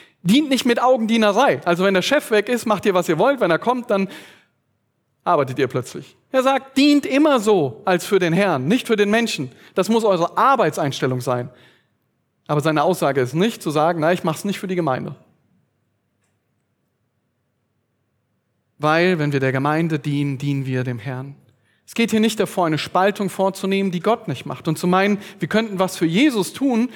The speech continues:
aber nicht für die Gemeinde. Oder nur was für die Gemeinde tun und nicht für Jesus tun. Wir können nicht trennen, was nicht trennbar ist. Nun, dann gibt's einen zweiten An-, Einwand. Vielleicht sagst du,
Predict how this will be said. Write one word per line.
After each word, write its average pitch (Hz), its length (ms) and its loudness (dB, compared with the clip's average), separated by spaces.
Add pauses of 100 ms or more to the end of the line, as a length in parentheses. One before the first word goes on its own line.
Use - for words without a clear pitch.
(160)
aber 170 160 2
nicht 208 160 0
für 220 100 -4
die 185 100 0
Gemeinde. 190 500 0
Oder 156 160 2
nur 202 140 2
was 208 140 0
für 233 80 -6
die 190 80 0
Gemeinde 208 400 0
tun 226 220 -2
und 202 100 0
nicht 196 160 -2
für 214 80 -4
Jesus 208 360 -2
tun. 147 220 -16 (720)
Wir - 80 -12
können 233 260 0
nicht 214 220 -2
trennen, 220 280 0
was 196 140 -2
nicht 180 180 -4
trennbar 185 440 -2
ist. - 260 -20 (1400)
Nun, 220 100 4
dann 262 100 4
gibt's 247 160 -2
einen 220 120 -2
zweiten 269 500 0
An-, 208 300 2
Einwand. 214 560 2
Vielleicht 220 300 0
sagst 226 320 0
du, 233 160 -2